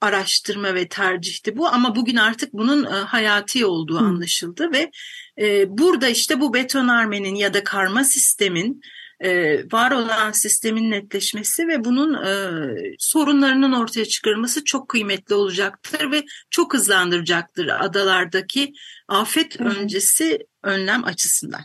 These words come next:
Speaker 2: Ebru Hanım, özellikle modern mimarlık miraslarından bahsediyoruz tabii ve bu dönem yapıları da genellikle yığma yapılardan oluşuyor ve yığma
Speaker 1: Evet.
Speaker 2: yapıların da, e, betonarmeye göre zaten, e,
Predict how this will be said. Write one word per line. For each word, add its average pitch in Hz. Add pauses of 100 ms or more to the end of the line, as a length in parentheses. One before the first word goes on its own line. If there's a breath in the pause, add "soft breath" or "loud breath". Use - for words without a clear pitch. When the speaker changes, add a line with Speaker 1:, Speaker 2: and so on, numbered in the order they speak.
(400 loud breath)
Speaker 2:
Ebru 269
Hanım, 302
özellikle 240
modern 226
mimarlık 196
miraslarından 180
bahsediyoruz 180
tabii 294
ve -
bu 254
dönem 277
yapıları 262
da 254
genellikle 240
yığma 294
yapılardan 180
oluşuyor 196
ve 320
yığma 277
Speaker 1:
Evet. 277
Speaker 2:
yapıların 269
da, 247 (440 loud breath)
e, 220
betonarmeye 226
göre 226
zaten, 214 (140)
e, 185